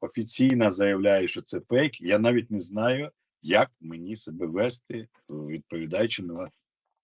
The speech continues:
Розумієте? Тут тоді, е, я знаю, що по всім регламентам вони мають ро-, створити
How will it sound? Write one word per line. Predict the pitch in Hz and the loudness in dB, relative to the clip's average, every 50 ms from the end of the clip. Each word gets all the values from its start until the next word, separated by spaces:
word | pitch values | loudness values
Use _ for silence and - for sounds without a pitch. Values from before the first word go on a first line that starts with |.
| _ _ _ _ _ _ _ - - _ _ _ _ _ _ - | _ _ _ _ _ _ _ -20 -20 _ _ _ _ _ _ -14
Розумієте? | - 73 80 85 107 - 202 - - _ _ _ _ _ _ _ _ _ _ _ | -14 -10 -6 -2 0 0 0 -2 -6 _ _ _ _ _ _ _ _ _ _ _
Тут | - 262 - - - | 2 2 2 2 0
тоді, | - 139 123 107 85 - 90 87 87 87 113 107 _ _ _ _ _ _ _ _ _ _ - | 2 2 2 2 0 -8 -10 -6 -4 -4 -4 -6 _ _ _ _ _ _ _ _ _ _ -8
е, | 90 92 90 90 - - - - | -2 2 2 4 4 4 2 0
я | 87 101 131 151 143 | 2 4 4 4 4
знаю, | 127 135 139 131 123 113 | 2 -2 0 0 0 -2
що | - - 123 120 | -2 -4 -6 -6
по | - - 123 127 123 117 110 101 - _ _ | -6 -4 -2 0 2 2 2 0 -2 _ _
всім | _ - - - 120 113 110 | _ -14 -10 -6 -6 -4 -2
регламентам | 110 110 92 110 107 98 104 98 95 92 90 - 98 87 85 80 | -2 -4 -4 0 0 0 0 -2 -4 -8 -10 -8 -8 -8 -8 -6
вони | 95 104 104 107 104 95 | -6 -6 -4 -4 -4 -4
мають | 92 95 101 98 95 90 90 82 71 - | -2 0 0 2 2 2 0 -2 -2 -4
ро-, | 90 90 92 92 85 73 | -4 -4 -4 -4 -4 -8
створити | - - - 90 95 98 101 98 92 - - 92 | -8 -8 -6 -6 -4 -2 -2 -4 -4 -4 -6 -6